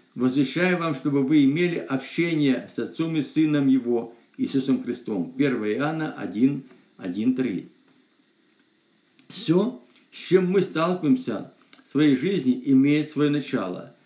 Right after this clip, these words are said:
Но было время, когда во Вселенной еще не было и начальной пылинки. Нам трудно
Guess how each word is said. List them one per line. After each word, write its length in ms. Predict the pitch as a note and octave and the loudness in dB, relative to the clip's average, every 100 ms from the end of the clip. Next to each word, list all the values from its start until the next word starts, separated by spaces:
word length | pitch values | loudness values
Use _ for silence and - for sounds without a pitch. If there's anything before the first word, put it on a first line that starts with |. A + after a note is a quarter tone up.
| _ _ | _ _
Но 120 | C3 D3 | 0 2
было 420 | E3+ G3+ F3 D3+ | 4 4 4 2
время, 420 | C3 C#3+ C#3+ F3 | 2 4 4 0
когда 580 | - C3 B2+ C3+ C#3 - _ | 0 2 4 2 0 -10 _
во 120 | C3 | 0
Вселенной 400 | C3 C#3 C3 C3 | 2 6 6 6
еще 220 | C#3 - D3 | 4 2 4
не 220 | C#3 C#3 | 4 4
было 420 | C#3+ D#3+ D#3+ - _ _ _ - | 2 0 -2 -8 _ _ _ 0
и 100 | D3 | 2
начальной 480 | D3 C#3+ C#3 C#3+ | 4 4 4 4
пылинки. 540 | C#3+ F3+ A3 F#3 B2+ F#2 | 4 2 2 2 0 0
Нам 280 | A2+ D#3+ D3+ | -2 -2 0
трудно 480 | A#3 B3+ C#3+ B2 | 2 4 2 -2